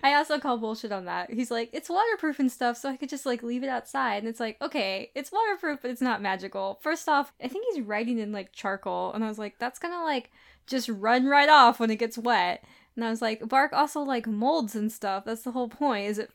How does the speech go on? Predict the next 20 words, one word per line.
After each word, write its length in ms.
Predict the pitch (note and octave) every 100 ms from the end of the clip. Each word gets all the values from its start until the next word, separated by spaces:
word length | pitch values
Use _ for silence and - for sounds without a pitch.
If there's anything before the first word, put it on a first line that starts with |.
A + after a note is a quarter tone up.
| -
falls 260 | G#3+ A3 A3
to 100 | A#3+
the 260 | A3 G#3+ - _
forest 380 | A3+ A3 G#3+ -
floor, 480 | - A3 G#3+ G3 F#3
it 100 | F#3+
becomes 460 | F#3+ G#3 G#3 G#3
new 120 | A3 G#3
soil." 640 | - G#3 G3+ F3+ F#3 F#3+ _ _
There's 200 | C#4 D4
also 260 | E4+ F4 F#4
the 100 | F4
fact 240 | F4+ E4
that 100 | D4
it 80 | D4+
could, 100 | D#4
like, 220 | C4+ A#3+ A3+
blow 240 | A3 B3+
away. 380 | B3+ G3+ G#3+ -
Like, 340 | C4 A#3 A3+